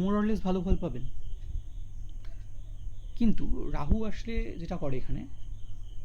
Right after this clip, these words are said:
অনেক ক্ষেত্রে এডুকেশনে গ্যাপ এনে দেয়।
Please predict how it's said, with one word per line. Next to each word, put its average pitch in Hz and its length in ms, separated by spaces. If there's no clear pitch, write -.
অনেক 220 200
ক্ষেত্রে - 400
এডুকেশনে 196 480
গ্যাপ 143 240
এনে 131 140
দেয়। - 160